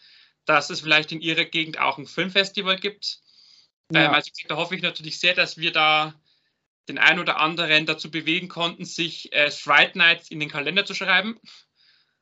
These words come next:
Speaker 2: Ja,
Speaker 1: Und
Speaker 2: groß markieren. Weil Martin, du kommst auch.
Speaker 1: Genau. <laughs> Also
Speaker 2: Und das
Speaker 1: du
Speaker 2: Coole ist, äh, Martin wird auch da sein, also
Speaker 1: <laughs>
Speaker 2: komm vorbei.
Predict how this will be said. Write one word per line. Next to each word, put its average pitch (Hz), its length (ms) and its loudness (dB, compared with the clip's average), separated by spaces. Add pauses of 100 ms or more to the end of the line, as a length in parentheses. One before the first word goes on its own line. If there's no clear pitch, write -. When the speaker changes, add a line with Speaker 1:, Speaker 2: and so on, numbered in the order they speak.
(920)
Speaker 2:
Ja, 160 240 8
Speaker 1:
Und 160 160 0 (260)
Speaker 2:
groß 208 320 2
markieren. 185 500 -2 (260)
Weil 170 120 2
Martin, 175 340 4
du 214 60 0
kommst 208 280 0
auch. 190 300 4 (800)
Speaker 1:
Genau. 185 380 4
<laughs> - 180 0
Also 226 80 10
Speaker 2:
Und 226 140 4
das 190 160 6
Speaker 1:
du 170 60 -4
Speaker 2:
Coole 247 180 6
ist, - 240 -2 (340)
äh, 196 240 8
Martin 190 380 4
wird 233 160 4
auch 247 180 6
da 156 220 6
sein, 196 340 2
also 180 500 -4 (160)
Speaker 1:
<laughs> - 200 -20
Speaker 2:
komm 233 160 0
vorbei. 208 340 2